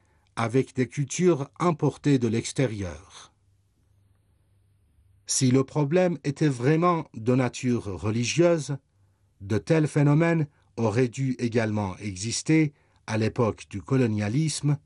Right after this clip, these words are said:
alors que l'histoire dit le contraire. Les documents historiques fiables montrent clairement comment la relation entre le colonialisme et une idéologie extrémiste et rejetée,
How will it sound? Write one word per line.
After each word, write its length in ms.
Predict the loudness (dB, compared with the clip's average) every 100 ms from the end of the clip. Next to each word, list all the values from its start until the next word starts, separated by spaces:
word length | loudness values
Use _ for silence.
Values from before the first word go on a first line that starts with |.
| _ _ _ _ _ _
alors 340 | -4 -2 -2 -4
que 100 | -8
l'histoire 800 | -6 -6 0 2 2 0 -6 _ _ _
dit 240 | -6 -2 0
le 100 | 0
contraire. 840 | 0 -2 -4 -12 -14 -20 -20 -20 _ _ _ _ _ _ _ _ -4
Les 180 | 0 2
documents 480 | 2 4 2 2
historiques 600 | 0 -2 0 2 2 -2
fiables 560 | -4 0 2 2 -2 -6 -2
montrent 440 | 2 2 2 -2
clairement 580 | -6 0 0 2 2 2
comment 480 | 0 2 2 2 -2 -6
la 180 | -4
relation 680 | 0 0 0 -2 -2 0 0 -4 _ _ _
entre 340 | 0 0 0
le 140 | -4 -2
colonialisme 960 | 0 0 0 0 0 0 -2 -2 -2 -2 _ _ _
et 100 | 0
une 220 | 4 2 2
idéologie 680 | 2 4 4 4 2 -2 -2
extrémiste 840 | -6 -4 0 2 2 0 -4 -12 -8
et 120 | -6
rejetée, 640 | -2 2 2 2 2 0